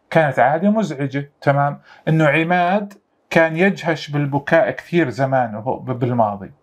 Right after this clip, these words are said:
فإذا عادة، يعني أنا بعبر إنها عادة سيئة أو مزعجة.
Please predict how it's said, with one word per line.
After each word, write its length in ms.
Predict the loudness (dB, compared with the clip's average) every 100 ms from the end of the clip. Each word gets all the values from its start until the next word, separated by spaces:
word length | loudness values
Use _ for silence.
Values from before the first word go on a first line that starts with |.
| _
فإذا 320 | 0 2 2 2
عادة، 420 | 0 2 -2 -4 _ -20 -20 -2
يعني 340 | 2 2 2
أنا 100 | 0
بعبر 400 | 2 2 0 -6
إنها 140 | -2 0
عادة 440 | 0 -2 -8 -10
سيئة 460 | -4 -2 0 2 2
أو 160 | 0 0
مزعجة. 580 | -2 -4 -6 -8 -12